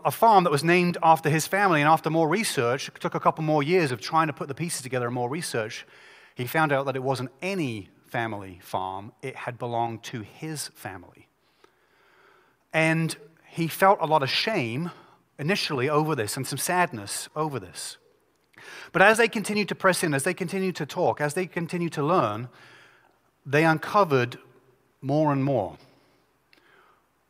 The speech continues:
They uncovered something that had almost been lost to history that I think has the power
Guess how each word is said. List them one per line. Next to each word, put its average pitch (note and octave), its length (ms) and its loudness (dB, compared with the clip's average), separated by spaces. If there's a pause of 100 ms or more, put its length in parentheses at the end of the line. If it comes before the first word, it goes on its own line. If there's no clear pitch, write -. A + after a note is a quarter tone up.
(380)
They D3+ 140 4
uncovered F#3+ 400 2
something C#3 380 0
that C3 100 2
had B2 140 -2
almost D#3 280 0
been D3 140 0
lost C#3 280 0
to B2+ 60 -4
history G#2+ 600 -6 (1000)
that D3 100 6
I F3+ 100 10
think G3 160 -2
has F3 220 8
the C#3+ 80 2
power C#3 680 6